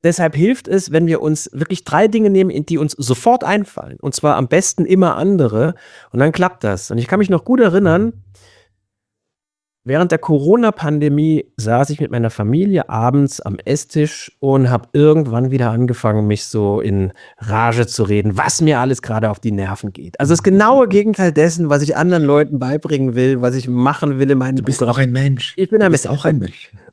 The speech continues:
Speaker 1: Und da hat meine Tochter hat mich angeschaut, die Jüngste, und hat gegrinst und hat gesagt,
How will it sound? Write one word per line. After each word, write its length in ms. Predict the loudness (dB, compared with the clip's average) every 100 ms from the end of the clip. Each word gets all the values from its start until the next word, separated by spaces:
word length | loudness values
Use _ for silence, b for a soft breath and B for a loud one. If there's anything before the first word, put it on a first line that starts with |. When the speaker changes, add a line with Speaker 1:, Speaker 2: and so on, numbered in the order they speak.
| 0
Speaker 1:
Und 140 | 2
da 100 | 4
hat 140 | 2 0
meine 260 | 0 0
Tochter 460 | -2 -4 -2 -2 -2
hat 100 | -2
mich 180 | -4 -2
angeschaut, 520 | -2 -2 -4 -4 -2
die 100 | 2
Jüngste, 540 | 2 2 -2 0 0 B
und 140 | -6 -4
hat 160 | -4
gegrinst 640 | -4 -2 2 2 2 -2 _ b b
und 100 | -4
hat 140 | -4 0
gesagt, 260 | -2 -2